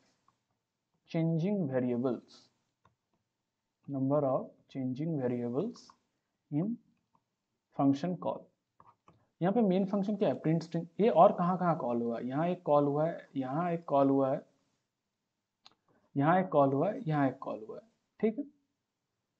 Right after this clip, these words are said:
तो ये जो function का जो arguments check करो,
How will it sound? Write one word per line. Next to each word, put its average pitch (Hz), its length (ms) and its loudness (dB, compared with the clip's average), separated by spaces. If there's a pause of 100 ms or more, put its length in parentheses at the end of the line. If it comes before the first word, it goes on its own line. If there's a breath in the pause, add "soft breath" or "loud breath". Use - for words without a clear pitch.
(680)
तो 226 80 2
ये 208 140 6
जो 233 100 6
function 214 340 2
का 214 100 2
जो 214 100 4
arguments 165 580 4
check 135 200 -8
करो, 120 220 -10